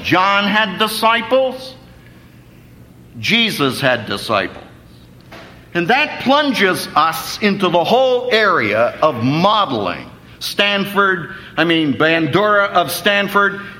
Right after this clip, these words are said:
did the most extensive research in this area, and he calls it, I love his term,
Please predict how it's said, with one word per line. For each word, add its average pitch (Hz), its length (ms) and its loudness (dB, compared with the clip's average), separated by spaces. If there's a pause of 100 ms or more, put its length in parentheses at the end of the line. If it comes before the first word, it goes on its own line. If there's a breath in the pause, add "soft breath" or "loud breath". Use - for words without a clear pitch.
did 202 180 2
the 175 80 2
most 185 360 0
extensive 202 640 -2
research 202 720 0 (140)
in 190 160 0
this 196 220 0
area, 202 420 2 (180 loud breath)
and 196 160 2
he 208 280 -2
calls 220 520 0
it, 156 200 0 (100)
I 165 140 2
love 160 340 2
his 147 220 0
term, 143 560 0